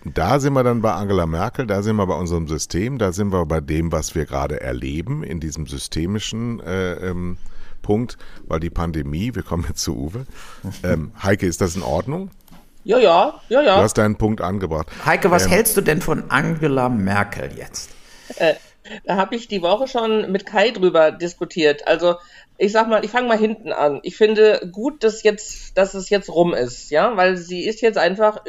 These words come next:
Speaker 3: hat den Zenit überschritten. Ich denke aber schon, dass sie dem Land auch Gutes gema-, getan hat. Sie hat auch, ähm, uns durch die ein oder andere Krise gut geführt, ja. Ich hab mich ja vorhin geoutet. Ich arbeite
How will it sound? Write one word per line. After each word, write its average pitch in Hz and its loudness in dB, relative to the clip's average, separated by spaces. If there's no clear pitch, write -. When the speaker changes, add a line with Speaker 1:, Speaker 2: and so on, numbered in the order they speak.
Speaker 3:
hat 185 -2
den 233 -2
Zenit 202 -2
überschritten. 165 -4
Ich 185 -4
denke 240 0
aber 202 4
schon, 220 0
dass 247 -6
sie 233 -6
dem 208 2
Land 196 0
auch - -6
Gutes 220 -6
gema-, 135 -4
getan 135 -2
hat. 120 -2
Sie 165 -6
hat 185 -2
auch, 190 0
ähm, 202 2
uns 220 0
durch 190 -4
die 175 2
ein 175 4
oder 226 0
andere 214 -2
Krise 220 -6
gut 196 -12
geführt, 165 0
ja. 185 2
Ich 196 -10
hab - -4
mich 208 -2
ja 196 6
vorhin 190 -4
geoutet. 214 0
Ich 190 -6
arbeite 180 2